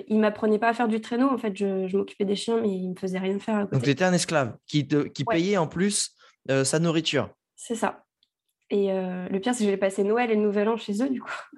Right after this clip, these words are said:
Speaker 2: Oh, sympa.
Speaker 1: Mais, mais du coup, je me suis dit, euh, j'ai appris à, à gérer ça quand même et je me suis dit, « Je vais pas rester ici parce que je suis pas bien,
Speaker 2: Ouais.
Speaker 1: donc je vais partir. »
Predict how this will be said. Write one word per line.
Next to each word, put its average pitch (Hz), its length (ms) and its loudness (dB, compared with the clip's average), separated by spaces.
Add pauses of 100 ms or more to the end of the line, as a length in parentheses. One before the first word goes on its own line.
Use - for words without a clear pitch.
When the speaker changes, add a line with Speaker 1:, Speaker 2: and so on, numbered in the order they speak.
(460)
Speaker 2:
Oh, - 20 -6 (960)
sympa. - 560 0
Speaker 1:
Mais, 294 380 -2 (160)
mais 302 340 0
du 254 120 0
coup, 339 120 -2
je 339 80 0
me 247 80 2
suis 254 160 -2
dit, 311 160 0 (160)
euh, 208 400 0 (520)
j'ai 196 420 2
appris 185 280 -4
à, 220 140 4
à 196 180 0
gérer 202 280 0
ça 262 200 -2
quand 247 120 -4
même 247 140 2
et 226 60 4
je 196 80 0
me 196 60 2
suis 196 160 -8
dit, « 240 200 -2
Je 190 140 -4
vais 180 160 -6
pas 220 120 2
rester 220 240 -4
ici 202 220 -8
parce - 180 -16
que 196 100 -10 (320)
je 185 80 -16
suis - 240 -16
pas 185 120 -2
bien, 190 100 2
Speaker 2:
Ouais. 240 80 6
Speaker 1:
donc 214 80 2
je 185 60 -10
vais - 40 -12
partir. » - 280 -6